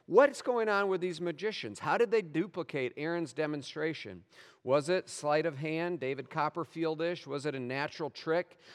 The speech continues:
of a paralyzed snake appearing like a staff?" Rather than seeking some sort of natural explanation, it's better to concede that Pharaoh's priests, magicians,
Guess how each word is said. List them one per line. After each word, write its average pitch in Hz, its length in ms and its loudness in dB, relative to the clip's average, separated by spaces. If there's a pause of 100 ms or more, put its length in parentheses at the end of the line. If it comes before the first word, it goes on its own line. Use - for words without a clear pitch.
(160)
of 110 120 -4
a 117 80 0
paralyzed 151 720 2
snake 160 580 -4
appearing 151 560 -4
like 135 240 -4
a 147 60 -8
staff?" 135 560 -4 (1400)
Rather 233 380 4
than 220 180 0
seeking 170 440 -2
some 151 260 -4
sort 143 280 -4
of 117 100 -8
natural 135 600 -4
explanation, 98 880 -12
it's - 200 -14
better 185 380 -2
to - 140 -12
concede 120 760 -6 (360)
that 107 180 -2
Pharaoh's 214 760 2
priests, 123 540 -6
magicians, 117 840 -8